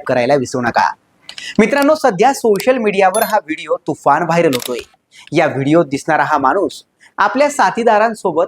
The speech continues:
मासे पकडायला गेला होता. नेमकं त्याच वेळी अचानक समुद्राचा मूड बदलला, जोरदार वादळ उठलं,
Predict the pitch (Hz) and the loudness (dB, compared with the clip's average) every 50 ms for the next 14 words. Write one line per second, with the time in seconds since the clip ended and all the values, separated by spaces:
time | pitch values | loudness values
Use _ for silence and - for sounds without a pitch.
0 | - 165 139 135 139 135 139 139 - 165 - 156 - 147 143 143 139 127 127 131 | -4 -8 -6 -2 -2 -2 0 -2 -2 -4 -4 -4 -2 0 0 0 0 0 -2 -2
1 | 131 120 120 - - 123 104 - - _ _ _ _ _ _ - - - 165 165 | -2 -2 -2 -2 -2 -2 -2 -2 -6 _ _ _ _ _ _ -16 -6 -2 0 0
2 | 151 135 143 139 139 151 165 208 - - 143 123 117 - - - - - _ - | 0 2 0 0 2 2 0 0 -2 -4 -6 -6 -6 -8 -12 -14 -20 -20 _ -8
3 | - - 214 208 214 285 262 240 247 247 - - - 208 196 214 196 196 180 156 | -4 -2 0 2 2 2 2 2 0 -4 -4 -6 -4 -2 -2 0 2 2 2 2
4 | - 202 202 185 147 139 165 175 165 147 135 139 127 127 123 107 - - _ _ | 2 0 -2 -2 -2 -2 -2 0 2 2 0 0 0 -2 -4 -4 -4 -8 _ _
5 | _ _ _ _ - 120 113 120 143 151 165 170 151 131 139 139 151 156 143 - | _ _ _ _ -18 -8 -2 0 2 4 4 4 4 2 2 2 2 0 0 0
6 | 120 120 123 139 151 147 135 - - 123 123 123 - | 0 0 2 2 0 0 0 -2 -4 -4 -4 -4 -4